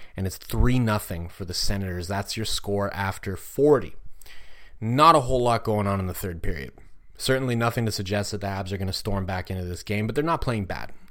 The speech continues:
Um, it was just kind of a, mostly a nothing period all the way to the end. And then at the end of the period, Habs get a power play. They go six on four, but they just can't get anything going. They get a couple of chances, but, uh, it wasn't very inspiring. Like, at one point, they had a cycle going up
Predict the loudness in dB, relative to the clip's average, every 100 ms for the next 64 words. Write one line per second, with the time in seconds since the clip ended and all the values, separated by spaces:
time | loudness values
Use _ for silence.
0 | -14 -8 -6 -6 -6 -4 -4 -4 -2 0
1 | 0 -2 -4 -2 2 4 4 4 0 0
2 | -2 -4 -2 -2 -2 -4 -2 0 2 2
3 | 2 0 -2 -4 -8 -10 -14 -16 -18 -10
4 | -4 -2 2 4 4 4 4 4 2 2
5 | 0 -2 -2 0 2 2 0 0 -2 0
6 | -2 -2 -2 -2 -2 -2 0 0 -2 -2
7 | -4 -2 -2 -2 -2 -2 -4 -4 -4 -6
8 | -6 -4 -4 -4 -2 -2 -2 -2 -2 -2
9 | -4 -2 -4 -4 -12 -14 -14 -14 -8 -2
10 | 0 0 4 4 4 4 4 2 0 -2
11 | -2 -2 -2 -4 -4 -2 8 12 12 10
12 | 0 0 0 0 0 0 -2 -2 -4 -4
13 | -4 -6